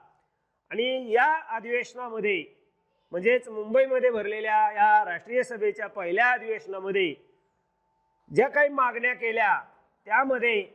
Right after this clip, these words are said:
भारतीयांना प्रशासनात अधिक प्रतिनिधित्व मिळावे म्हणजेच प्रशासनामध्ये अधिक जागा त्या ठिकाणी मिळाव्यात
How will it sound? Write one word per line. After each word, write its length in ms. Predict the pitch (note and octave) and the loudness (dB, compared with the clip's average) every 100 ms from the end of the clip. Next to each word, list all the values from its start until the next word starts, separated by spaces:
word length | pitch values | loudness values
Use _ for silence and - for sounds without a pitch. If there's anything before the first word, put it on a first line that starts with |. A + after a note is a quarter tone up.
| _ _ _ | _ _ _
भारतीयांना 760 | C3+ C3+ E3 F#3+ B3+ C#4 C#4 C#4+ | -12 0 0 0 0 0 2 0
प्रशासनात 840 | C#4 B3+ A#3 B3 A#3+ A#3 B3 G#3+ - _ _ _ _ _ _ _ | 0 -4 -2 -2 -4 2 4 4 2 _ _ _ _ _ _ _
अधिक 420 | D#3 F#3 A#3 C#4 D#4 | -8 -6 -6 0 0
प्रतिनिधित्व 840 | - - A3+ A#3+ A#3+ G#3+ - A#3+ | 0 -4 -12 -8 -6 -6 2 2
मिळावे 760 | A#3 G#3+ G3 G#3 A3 F3 - _ _ _ _ | 4 0 2 4 4 4 -6 _ _ _ _
म्हणजेच 360 | D3+ F#3 B3 C4 | -14 0 0 0
प्रशासनामध्ये 1120 | G3 G3+ A3+ A3+ - G3 G#3 G3+ G3 A3+ G3 - _ _ _ | -10 -14 -12 -12 -12 -10 -8 -2 2 4 2 -4 _ _ _
अधिक 340 | C3+ D3 C4+ | -8 -6 -6
जागा 360 | A#3+ A3+ G#3 G#3 | -2 0 0 -4
त्या 180 | G3+ F#3+ | -4 -6
ठिकाणी 440 | F#3+ F3+ F#3 F3+ | -6 -8 -4 -4
मिळाव्यात 520 | E3+ D#3+ D#3+ F#3 A3+ | -4 -6 -2 0 0